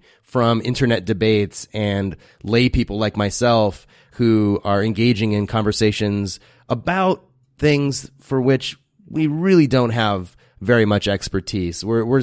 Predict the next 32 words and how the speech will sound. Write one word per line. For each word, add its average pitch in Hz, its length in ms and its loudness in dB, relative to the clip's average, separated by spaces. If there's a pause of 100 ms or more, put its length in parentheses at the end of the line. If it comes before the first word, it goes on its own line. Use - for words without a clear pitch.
really 151 240 4
dabbling 117 600 2
around 104 300 -2
the 101 160 -2
edges. 95 460 -2 (800)
And, 147 240 0
and 147 100 4
all 175 220 6
of 170 80 6
us 131 140 0
are 95 200 0
to 98 120 -4
a 95 60 -2
certain 90 240 -4
degree. 92 260 -6
I 95 40 -4
mean, 110 140 -4
Sean 143 400 4
is 120 120 2
an 120 120 2
expert 123 420 0
in 113 180 0
physics, 117 640 -2 (480)
but 117 240 2
he's 131 400 0 (100)
a 120 80 -2
relative 131 420 2
novice 120 480 2
in 113 120 -2
other 120 260 0
areas. 92 480 -2
And, 101 180 -4